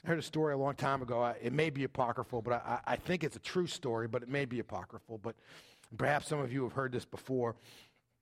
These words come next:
And a story's told about a, a, a father-in-law who went to his son-in-law. Son-in-law was, was a builder, a little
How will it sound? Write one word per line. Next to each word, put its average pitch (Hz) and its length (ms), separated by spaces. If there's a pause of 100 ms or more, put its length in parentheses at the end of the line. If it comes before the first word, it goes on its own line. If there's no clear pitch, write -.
(420)
And 185 100
a 170 80
story's 180 300
told 165 260
about 139 220
a, 127 40
a, 120 380
a 120 80
father-in-law 139 720
who 131 40
went 131 200
to 143 80
his 131 100
son-in-law. 123 460
Son-in-law 139 440
was, 131 260 (320)
was 160 140
a 165 60
builder, 160 560 (640)
a 127 40
little 165 280